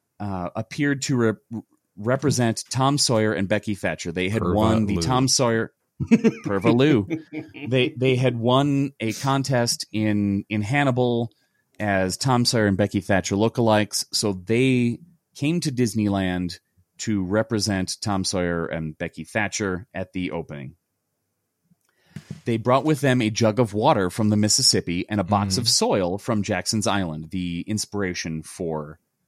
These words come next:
Speaker 1: uh, for the, the Tom Sawyer's Island theme. Walt helped them christen one of the rafts,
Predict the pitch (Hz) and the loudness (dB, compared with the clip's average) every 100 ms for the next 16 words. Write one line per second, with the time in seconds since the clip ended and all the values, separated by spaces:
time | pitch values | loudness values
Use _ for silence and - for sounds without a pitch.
0 | _ _ _ - 82 78 - - 101 92 | _ _ _ -8 -6 -8 -12 -4 0 0
1 | 85 82 78 - 87 - 95 90 - 85 | -2 -6 -8 -10 -14 -8 -6 -4 -4 -4
2 | 80 85 80 76 76 90 76 73 _ _ | -4 -4 -6 -8 -8 -8 -8 -10 _ _
3 | _ _ _ _ _ - 107 110 - 101 | _ _ _ _ _ -2 2 2 0 -4
4 | 113 - 104 95 - 139 147 131 104 90 | -6 -4 -6 -4 0 0 2 2 2 0
5 | 87 92 120 233 - - | -2 -2 -2 -4 -4 -6